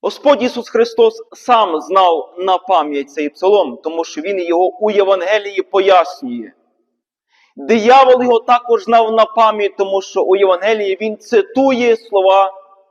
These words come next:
цього псалма, одинадцятий і дванадцятий стих. Головна думка цього псалма: хто живе під Всевишнього покровом, то тому нічого не буде загрожувати.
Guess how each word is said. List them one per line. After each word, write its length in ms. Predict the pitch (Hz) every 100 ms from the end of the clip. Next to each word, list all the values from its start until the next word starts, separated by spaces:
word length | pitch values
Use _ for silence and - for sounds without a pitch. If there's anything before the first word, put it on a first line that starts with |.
| _ _ _
цього 240 | - 185 175
псалма, 560 | - 190 185 120 - _ _ _ _ _
одинадцятий 600 | - 135 160 156 - 139 -
і 80 | 127
дванадцятий 580 | 131 139 131 - 131 131
стих. 320 | - 107 _ _ _ -
Головна 300 | 190 233 240
думка 360 | 262 269 214
цього 280 | 185 202 180
псалма: 680 | - 202 190 202 196 151 _ _
хто 260 | - - 214
живе 480 | 196 180 170 120 - _ _ _ _ _
під 140 | 170 165
Всевишнього 800 | - 185 170 - 123 117 104 - _ -
покровом, 640 | 151 196 220 185 117 - _ _
то 100 | 147
тому 500 | 147 214 226 226 254 _ _ _ -
нічого 760 | 170 180 - 147 127 120 113 _ _ _ _ _ _ _ _ _ _
не 200 | 123 160
буде 380 | 147 131 123 107 _ _ _ _ _ _ _ _ _
загрожувати. 840 | 127 151 139 123 113 110 104 _